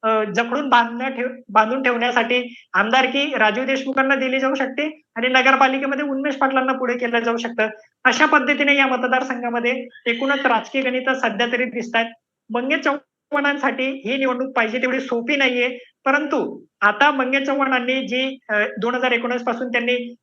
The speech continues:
अनेक विकास कामे या मतदारसंघामध्ये केलेली आहेत, विशेष करून चाळीसगाव शहरामध्ये त्यांनी विशेष लक्ष घातलं, प्रशासकीय कार्यालय असतील, इतर शेतकऱ्यांचे प्रश्न असतील, अ, सगळ्यात महत्वाचं म्हणजे महिलांसाठी, अ, बचत गटांसाठी चांगल्या योजना त्यांनी राबवल्या, त्यांची एकत्र मोड बांधली.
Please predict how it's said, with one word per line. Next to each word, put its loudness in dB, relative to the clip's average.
अनेक 2
विकास 2
कामे 0
या 4
मतदारसंघामध्ये 0
केलेली -2
आहेत, 0
विशेष -4
करून -4
चाळीसगाव 0
शहरामध्ये -2
त्यांनी -4
विशेष -2
लक्ष -2
घातलं, 0
प्रशासकीय -2
कार्यालय 2
असतील, -4
इतर 2
शेतकऱ्यांचे 0
प्रश्न -2
असतील, -4
अ, 2
सगळ्यात 4
महत्वाचं 4
म्हणजे 0
महिलांसाठी, 0
अ, -4
बचत 0
गटांसाठी 0
चांगल्या 0
योजना -2
त्यांनी -2
राबवल्या, 0
त्यांची -4
एकत्र -2
मोड -2
बांधली. -2